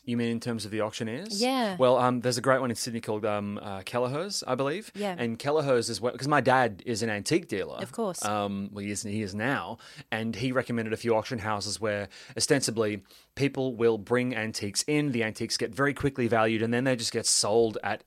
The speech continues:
Speaker 1: insane prices. And you can get on there and you submit a form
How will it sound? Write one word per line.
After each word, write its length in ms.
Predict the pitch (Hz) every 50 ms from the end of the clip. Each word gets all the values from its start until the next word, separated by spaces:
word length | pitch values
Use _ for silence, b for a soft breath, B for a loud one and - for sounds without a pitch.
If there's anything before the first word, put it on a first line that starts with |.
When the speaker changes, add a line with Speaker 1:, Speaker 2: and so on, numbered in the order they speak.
| _ -
Speaker 1:
insane 640 | 127 113 107 - - - - 117 110 113 117 110
prices. 480 | - - 113 113 117 107 - 110 98 -
And 120 | - 143
you 60 | 156 165
can 180 | 180 170 156
get 280 | 135 123 - 175 180 190
on 120 | 190 175
there 260 | 151 139 135 131 131 -
and 240 | - 113 113 113 98
you 180 | 107 107 110 104
submit 340 | - - - 120 135 143 147
a 40 | -
form 460 | - - 127 117 113 110 107 113